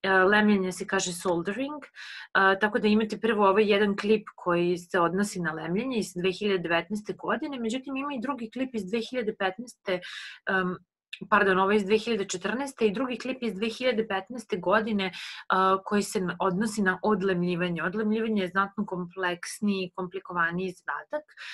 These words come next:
i mi koristimo određene metode, tehnike u uslovima u radionici ili laboratoriji da bismo,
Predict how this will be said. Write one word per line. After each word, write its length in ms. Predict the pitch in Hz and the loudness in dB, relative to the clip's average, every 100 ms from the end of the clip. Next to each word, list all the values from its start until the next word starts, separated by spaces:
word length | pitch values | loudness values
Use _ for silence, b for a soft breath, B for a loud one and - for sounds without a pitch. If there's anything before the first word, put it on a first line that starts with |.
| B - | B -2
i 80 | 220 | 0
mi 180 | 226 | 0
koristimo 600 | 214 208 208 220 - 196 185 | 2 4 4 2 0 -2 0
određene 500 | 185 190 185 180 175 | 0 -2 -4 -4 -4
metode, 580 | 175 175 202 190 175 175 | -4 0 4 4 4 -2
tehnike 680 | 180 170 - 202 - 196 175 B B B - | -4 -4 -4 -6 -4 -4 -2 B B B -2
u 440 | 202 196 175 170 208 | 0 2 2 0 0
uslovima 560 | 175 208 196 185 180 | 0 0 0 2 2
u 80 | 175 | 2
radionici 680 | 180 170 185 170 185 175 190 | 2 2 0 2 0 -2 -2
ili 140 | 180 | 0
laboratoriji 640 | 175 165 170 160 185 185 185 | 0 0 -2 -2 -2 -2 -2
da 120 | 180 | -2
bismo, 580 | 170 - 175 175 170 | -6 -6 -2 -2 -2